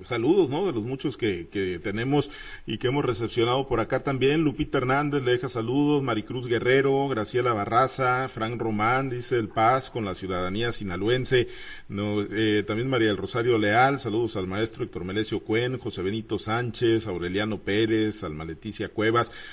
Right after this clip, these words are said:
eh, Mabel Arce, José, eh, Manuel de Jesús Soto, y bueno, pues muchísima gente, siempre,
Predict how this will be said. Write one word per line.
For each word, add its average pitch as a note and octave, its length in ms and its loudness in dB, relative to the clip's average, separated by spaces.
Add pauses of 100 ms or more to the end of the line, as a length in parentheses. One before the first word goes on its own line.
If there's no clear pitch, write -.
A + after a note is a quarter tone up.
(180)
eh, G2+ 160 2
Mabel A2 300 4
Arce, C3 680 4
José, F#2+ 360 -4
eh, F#2 480 -4
Manuel G2+ 260 -6
de G2+ 100 -2
Jesús F2+ 260 -10
Soto, C3 260 -4
y C#3+ 40 -6
bueno, G3+ 180 -6
pues A#2 120 -8
muchísima G#2+ 500 -8
gente, B2 300 -6
siempre, C3 380 0